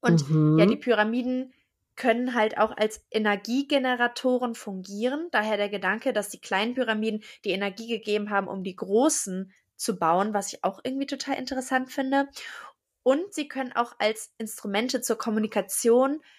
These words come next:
Speaker 1: mit den außerirdischen Zivilisationen dienen.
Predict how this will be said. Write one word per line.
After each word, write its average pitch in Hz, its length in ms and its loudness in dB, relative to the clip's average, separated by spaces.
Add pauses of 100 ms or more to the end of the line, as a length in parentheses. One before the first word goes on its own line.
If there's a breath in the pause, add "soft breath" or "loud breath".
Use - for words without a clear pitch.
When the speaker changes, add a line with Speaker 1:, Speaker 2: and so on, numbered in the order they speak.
(200 soft breath)
Speaker 1:
mit 233 260 -2
den 214 280 0
außerirdischen 226 680 0
Zivilisationen 220 920 2
dienen. 196 580 2